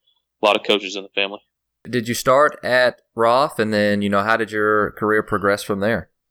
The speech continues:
Speaker 1: So when I was playing, I would actually come back in the off season. I needed somewhere to work out. Uh, I'd also help coach there with him, you know, kind of like a lay coach, I guess you'd say. But I was at most of their practices, most of their games, and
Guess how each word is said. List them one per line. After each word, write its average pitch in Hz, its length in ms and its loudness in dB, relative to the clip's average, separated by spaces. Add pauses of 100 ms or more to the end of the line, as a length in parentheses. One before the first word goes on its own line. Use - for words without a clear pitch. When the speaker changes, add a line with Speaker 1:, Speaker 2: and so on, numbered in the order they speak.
(240)
Speaker 1:
So - 160 -10
when 147 140 -6
I 170 80 0
was 123 100 -2
playing, 135 380 -2
I 110 80 0
would 110 80 -2
actually 110 340 -4
come 110 240 -6
back 107 220 0
in 101 40 -18
the 98 60 -16
off 104 220 0
season. 107 320 -6
I 104 40 -6
needed 107 180 -4
somewhere 104 240 -2
to 101 60 0
work 104 280 0
out. 107 240 4 (760)
Uh, 95 180 4
I'd 98 80 4
also 98 300 2
help 98 300 0 (280)
coach - 320 -2
there 98 380 0 (320)
with 101 220 0
him, 101 340 0
you 104 60 -6
know, 101 80 -2
kind 104 240 0
of 98 40 2
like 104 120 0
a 98 80 0
lay 101 180 2
coach, 98 340 -2
I 107 40 -2
guess 101 240 -4
you'd 92 100 -8
say. 101 280 2
But - 180 -4 (360)
I 101 100 4
was 104 80 2
at 101 100 0
most 104 240 -2
of - 60 -8
their 95 120 -6
practices, 101 400 -2
most 101 240 -8
of 98 80 -6
their 98 100 -2
games, 101 300 -2
and 95 160 -10